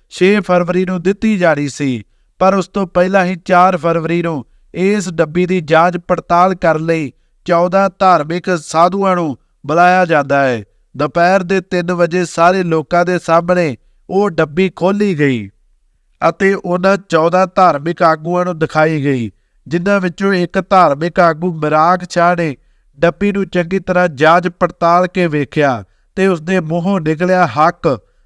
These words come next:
ਭਾਵ ਸਭ ਕੁਝ ਠੀਕ ਠਾਕ ਹੈ।" ਜਿਸ ਤੋਂ ਬਾਅਦ ਉੱਥੇ ਬੈਠੇ ਸਾਰੇ ਲੋਕਾਂ ਨੇ ਸੁੱਖ ਦਾ ਸਾਹ ਲਿਆ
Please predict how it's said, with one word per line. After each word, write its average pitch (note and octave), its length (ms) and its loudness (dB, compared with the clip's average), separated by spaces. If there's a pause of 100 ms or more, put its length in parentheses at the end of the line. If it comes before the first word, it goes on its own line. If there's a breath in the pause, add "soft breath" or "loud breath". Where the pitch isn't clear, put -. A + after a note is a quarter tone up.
(120)
ਭਾਵ F3 280 2
ਸਭ F3+ 300 0
ਕੁਝ F#3 260 -4
ਠੀਕ F3 360 -2
ਠਾਕ D#3 360 -2
ਹੈ।" C3 200 0 (400)
ਜਿਸ E3 220 0
ਤੋਂ G3 240 -4
ਬਾਅਦ E3+ 460 2 (280)
ਉੱਥੇ F#3+ 300 0
ਬੈਠੇ E3 420 -2
ਸਾਰੇ F#3+ 400 0
ਲੋਕਾਂ F3 420 -2
ਨੇ F#3 120 -4
ਸੁੱਖ F3+ 340 -4
ਦਾ F3+ 160 0
ਸਾਹ D#3 280 0
ਲਿਆ C3+ 320 -4